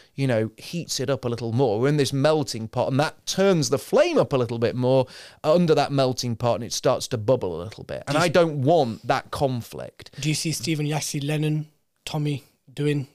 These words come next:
Speaker 2: this kind of stuff?
Speaker 1: I see, I see a number of people doing things to provoke the other side, and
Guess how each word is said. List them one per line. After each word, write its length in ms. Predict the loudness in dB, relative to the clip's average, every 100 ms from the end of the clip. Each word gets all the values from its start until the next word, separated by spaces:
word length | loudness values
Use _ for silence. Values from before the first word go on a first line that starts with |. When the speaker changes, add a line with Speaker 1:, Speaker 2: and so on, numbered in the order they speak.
| _
Speaker 2:
this 120 | -10
kind 200 | -6 -6
of 60 | -6
stuff? 360 | -8 -8 -10 -8
Speaker 1:
I 140 | -2 0
see, 640 | 0 0 0 -2 -4 -8 _ -2
I 100 | -2
see 320 | -2 -2 0
a 60 | 0
number 580 | 2 0 0 0 0
of 160 | 0 -4
people 580 | -8 -8 -10 -10 -12 -14 _ -20 _ -6
doing 400 | 2 4 4 2
things 720 | -2 -4 -4 -4 -12 -10 -10 -10 -14 -20 _
to 220 | -6 -4
provoke 960 | -6 -8 -6 -4 0 2 2 0 -10 -20 _
the 220 | -10 -2 -2
other 180 | 0
side, 640 | -2 0 0 -2 -6 -14 -20 _ _ _ -4
and 540 | 0 0 0 0 -4